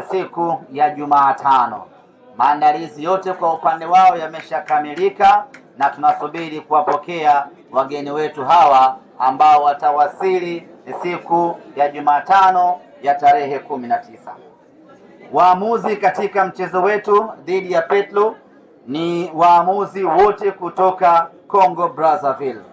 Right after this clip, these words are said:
Mwamuzi wa kati ni Bwana Masie Oved ambaye ni kutoka Congo Brazzaville. Mwamuzi msaidizi namba moja ni Malondi Yames,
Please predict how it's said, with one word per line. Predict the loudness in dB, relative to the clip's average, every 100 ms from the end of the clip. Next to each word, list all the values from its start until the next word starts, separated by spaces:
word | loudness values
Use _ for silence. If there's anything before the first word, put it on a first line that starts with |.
| -20 -20 -14 -2
Mwamuzi | 0 2 0 0 2
wa | 2
kati | 4 4 2 -2 -6 -8 -16 -20 -20 _
ni | -8
Bwana | 0 0 2 2
Masie | 0 0 -4 -2 2 2
Oved | 2 -2 0 2 0 -2 -20 -20 -14 -4
ambaye | -2 -2 -6
ni | -8
kutoka | -10 -8 -2 -2
Congo | 2 0 0
Brazzaville. | 2 4 4 4 2 2 0 -2 -14 -20 -20 -20 -20 -2
Mwamuzi | 2 2 2 -2 -4
msaidizi | 0 2 4 4 4
namba | 2 6 6
moja | 6 6 6 6 6 2 -16 -20 -10
ni | -4 -2 -2 -2
Malondi | 4 6 6 6 4 2 -2 -4 -12 -4
Yames, | 2 4 4 2